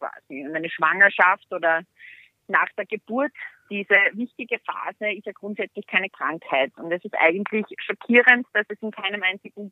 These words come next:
Bundesland in Österreich, nicht im Nationalrat und in ganz Europa, ich glaub, bis auf, äh, Großbritannien, dass es da immer noch keine Regelungen gibt, um Frauen auch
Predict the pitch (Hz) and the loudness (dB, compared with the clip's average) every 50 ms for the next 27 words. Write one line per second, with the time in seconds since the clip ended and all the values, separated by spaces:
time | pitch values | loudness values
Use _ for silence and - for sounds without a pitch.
0 | _ - 247 254 254 240 240 - - 196 185 185 185 190 - 180 190 190 - - | _ -4 -2 0 0 0 0 0 0 -2 0 -2 -4 -4 -2 -2 -2 -2 -2 -2
1 | 226 190 190 180 180 185 196 - _ - 185 220 214 _ _ - 185 208 196 180 | 2 4 6 6 6 4 0 -6 _ -12 -10 -10 -10 _ _ -12 -10 -8 -8 -8
2 | 170 - - 196 196 170 - - 175 190 196 202 202 208 220 240 - _ _ _ | -8 -8 0 2 4 4 4 4 2 4 6 8 8 6 6 0 -6 _ _ _
3 | _ _ _ _ _ - 196 196 202 196 196 190 202 185 180 196 233 233 - - | _ _ _ _ _ -10 -6 -4 -4 -4 -2 0 0 0 0 -2 -6 -8 -6 -6
4 | 233 214 190 185 190 196 - - 240 226 220 - - 220 196 _ - 208 - 220 | -4 -2 -2 -2 -2 -4 -4 -4 -2 -2 -4 -4 -8 -10 -10 _ -12 -4 -2 0
5 | 202 - - 196 165 180 185 185 - - - 190 202 220 _ _ _ - 208 - | 0 0 0 2 2 2 2 2 -2 -6 -6 -6 -6 -8 _ _ _ -12 -8 -4
6 | - 151 - 175 185 196 208 208 220 240 277 294 - _ _ _ _ _ _ _ | -4 -4 -4 -6 -6 -4 -2 -2 -2 -2 -4 -6 -8 _ _ _ _ _ _ _
7 | _ _ _ _ - 202 208 214 214 - - - 233 254 247 240 233 - - - | _ _ _ _ -6 -6 -4 -4 -4 -4 -4 -2 0 0 0 0 -2 -4 -4 -2
8 | 214 220 208 196 196 190 190 170 147 151 156 156 156 - 165 160 - _ _ - | 0 0 2 2 0 0 0 -2 -2 -4 -6 -6 -8 -10 -12 -16 -16 _ _ -20
9 | - - - - 202 196 175 - - 165 156 170 190 214 - 160 180 180 190 - | -20 -12 -8 -6 -6 -6 -6 0 4 4 6 6 4 4 4 6 6 6 6 2